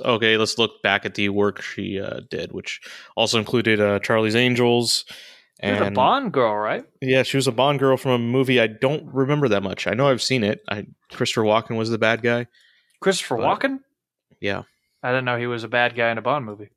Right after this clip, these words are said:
Speaker 1: He's gotta be the most famous guy to ever be a bad guy in a Bond movie, right?
Speaker 2: I don't know which one that one is.
Speaker 1: It was from nineteen eighty-five, it said, and it's like, okay, it was the last Roger Moore one. I don't remember that one. I don't think it's well regarded.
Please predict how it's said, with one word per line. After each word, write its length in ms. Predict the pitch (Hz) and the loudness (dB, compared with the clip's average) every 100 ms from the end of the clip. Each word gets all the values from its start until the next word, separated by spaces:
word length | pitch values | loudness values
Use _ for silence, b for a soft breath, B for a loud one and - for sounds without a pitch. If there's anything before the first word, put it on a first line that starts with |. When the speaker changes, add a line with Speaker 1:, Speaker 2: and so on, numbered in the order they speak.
| - 107 | -20 -6
Speaker 1:
He's 220 | 113 110 | -4 -2
gotta 240 | - 123 | 2 2
be 100 | 113 | 4
the 60 | 101 | 2
most 200 | 101 101 | 0 -2
famous 220 | 107 101 | -2 -2
guy 160 | - 98 | -2 0
to 40 | |
ever 140 | 98 95 | 0 -2
be 140 | 95 | -4
a 40 | 95 | -6
bad 240 | 92 98 | -6 -8
guy 140 | 98 | -8
in 80 | 95 | -10
a 60 | 95 | -10
Bond 300 | - 120 - | -6 -6 -6
movie, 220 | - 98 | -14 -14
right? 280 | 57 - - _ _ _ _ _ _ _ | -10 -10 -12 _ _ _ _ _ _ _
Speaker 2:
I 200 | 123 135 | 0 2
don't 160 | 139 135 | 2 2
know 120 | 127 | 2
which 160 | 127 123 | 2 -2
one 160 | 120 | -4
that 180 | 117 110 | -2 -2
one 140 | 110 | -4
is. 320 | 113 120 110 - _ _ _ _ _ - _ - | -6 -6 -8 -18 _ _ _ _ _ -20 _ -8
Speaker 1:
It 60 | |
was 220 | 104 104 - | -6 -6 -6
from 120 | 113 | 0
nineteen 300 | 113 110 113 | 0 0 0
eighty-five, 400 | 104 104 98 98 | 2 2 0 0
it 100 | 98 | -2
said, 280 | 101 98 95 | -4 -4 -6
and 100 | 98 | -10
it's 140 | 98 | -10
like, 220 | 98 - - - | -12 -14 -14 -12
okay, 220 | 104 90 | -10 -4
it 40 | |
was 80 | 110 | -2
the 80 | 117 | 2
last 300 | 120 123 - | 4 2 2
Roger 320 | 113 110 104 | 2 2 2
Moore 260 | 101 101 101 | -2 -2 0
one. 400 | 98 98 98 98 b b b b b _ | 0 -2 -6 -14 b b b b b _
I 80 | 101 | 0
don't 140 | 107 95 | 2 2
remember 240 | 95 92 | -2 -2
that 160 | 92 92 | -4 -6
one. 180 | 92 | -6
I 80 | 95 | -4
don't 160 | 95 95 | -4 -6
think 160 | 95 | -8
it's 320 | 98 - - - | -10 -8 -10 -6
well 240 | 104 98 | -4 -2
regarded. 480 | 101 101 90 107 98 | -4 -4 -6 -6 -16